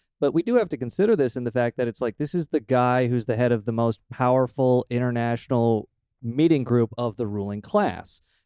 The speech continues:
So it's like, yeah, you know, let's say, I don't know, twenty, fifty, even seventy percent of it is bullshit. If, you know, thirty percent of it is, "We are going to be able to implement this." Uh, so it's like, uh,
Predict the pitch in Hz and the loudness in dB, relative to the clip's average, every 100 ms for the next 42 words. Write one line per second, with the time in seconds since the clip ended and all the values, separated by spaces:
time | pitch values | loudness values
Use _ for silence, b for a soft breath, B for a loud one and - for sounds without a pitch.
0 | _ - 151 143 - 147 127 123 _ 190 | _ 2 6 6 2 2 2 0 _ -14
1 | 208 202 143 135 135 147 151 127 120 117 | 0 4 4 4 0 0 0 2 2 0
2 | 131 135 - - 131 123 120 110 _ _ | 0 -2 -2 0 2 4 2 -2 _ _
3 | _ - 131 120 113 110 107 110 120 - | _ 0 0 2 2 4 2 0 -6 -10
4 | 135 143 131 131 131 123 139 127 - 135 | -2 2 2 0 -2 -2 -2 -2 -2 -2
5 | 127 123 151 131 117 - 127 147 123 113 | 0 -2 -2 -2 -4 -4 0 0 0 -4
6 | 110 117 101 98 92 156 196 165 113 98 | -4 -2 -2 -4 0 2 2 2 -4 -4
7 | - 135 - 139 110 104 - 143 160 160 | 0 -2 0 -2 -2 -6 -2 4 4 2
8 | 127 123 131 120 117 110 123 117 104 _ | -4 -2 0 2 0 0 -2 -2 -4 _
9 | _ _ 110 139 135 127 123 127 110 123 | _ _ -2 2 4 4 2 0 0 0
10 | 117 107 110 196 131 113 101 - 98 101 | 0 0 0 0 0 0 -2 -2 -4 -4
11 | - - _ _ _ _ _ _ - 127 | -6 -16 _ _ _ _ _ _ 2 4
12 | 123 113 - 156 143 - 143 120 _ _ | 4 2 4 4 4 4 2 2 _ _
13 | - 131 | -8 -8